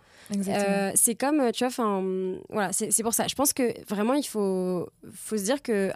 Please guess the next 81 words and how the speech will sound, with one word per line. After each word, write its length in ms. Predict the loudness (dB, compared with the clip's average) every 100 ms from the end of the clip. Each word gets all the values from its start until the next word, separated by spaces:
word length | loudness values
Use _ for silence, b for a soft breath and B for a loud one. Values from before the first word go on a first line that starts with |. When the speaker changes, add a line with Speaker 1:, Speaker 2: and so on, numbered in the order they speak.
| -2
Speaker 2:
en 120 | 0
effet, 340 | 0 0 0 2
euh, 180 | 0 0
aller 160 | 0 0
à 80 | 0
Disney, 500 | 0 2 2 4 4
euh, 200 | 4 0 B B B B _
aller, 520 | -8 -4 0 2 4
euh, 380 | 4 4 2 0
à 40 | 0
New 80 | 2
York 260 | 2 0
et 60 | -4
tout, 100 | -4
c'est 120 | -4
trop 140 | -2 2
cool 160 | 4
de 40 | 4
le 40 |
faire 100 | 4
avec 120 | 2 4
son 80 |
mec, 140 | 2 4
on 60 | 0
est 80 | 2
d'accord, 300 | 4 4 2
Speaker 1:
Mm, 20 |
Speaker 2:
hein. 40 | -2
Speaker 1:
c'est 80 |
trop 140 | -4 -4
cool, 180 | 0 0
ouais. 140 | 0 -4 _
Speaker 2:
Mais, 320 | 6 6 6 4
c'est, 140 | -2 -2
ouais, 80 | -10 -6
enfin, 380 | 0 2 2 -2 -8 _ -2
on 60 |
peut 80 | 2
le 60 | 4
faire 160 | 4
aussi 160 | 4 2
avec 120 | 2
nos 60 | 2
copines 280 | 0 2 2
ou 40 |
même 120 | 2
toute 160 | 0 0
seule. 220 | 0 0 -4 _
De 100 | -2
le 40 | -2
faire, 180 | -2 -2 -4
enfin, 320 | -4 -6 -4 -4
il 40 | 0
y 40 |
en 60 | 0
a 80 | 2
plein, 220 | 2 2
d'ailleurs, 340 | 2 0 0
des, 160 | 0 -2
des 80 | -2
nanas 200 | -2 -2
qui 120 | -4
partent, 240 | -8 -8 -6
euh, 160 | -6 -8 B B B -6
euh, 200 | -2 -2
avec 160 | -2 -4
leur 140 | -2
sac 160 | -2 -2
à 60 |
dos 160 | -2 0
en 80 | 0
voyage, 420 | 0 0 0 0
euh, 60 | -2
faire 100 | -2
le 80 | -2
tour 140 | -4
du 120 | -2
monde, 160 | 0 2
Speaker 1:
Bien 80 | 2
Speaker 2:
et 40 |
cetera. 260 | 0 -2